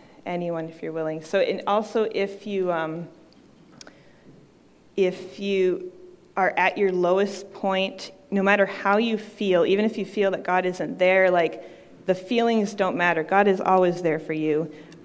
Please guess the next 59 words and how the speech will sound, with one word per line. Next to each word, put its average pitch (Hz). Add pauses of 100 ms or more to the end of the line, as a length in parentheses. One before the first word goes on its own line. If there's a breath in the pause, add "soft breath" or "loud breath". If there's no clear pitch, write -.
Always 202 (360)
believe 185
that 170
he 190
has 175
your 175
best 156
interests 175
in 180
mind. 170
He's 226
gonna 233
be 208
there 180
for 185
you 190
when 185
you 202
feel 196
at 165
your 170
lowest 170
point. 170
He 190 (420 loud breath)
will 185
be 175
right 170
there. 165
He's 170
not 170
going 180
to 180
abandon 165
you 156
there, 151
and 156
that's -
what 165
I 156
realized. 156 (200 loud breath)
Like, 175
you 226
can 226
trust 190
his 180
promises 175
even 175
if 170
you 175
don't 160
feel 156
them, 160 (580)
and 202
God 190
will 180
never 180
let 170
you 160
down. 160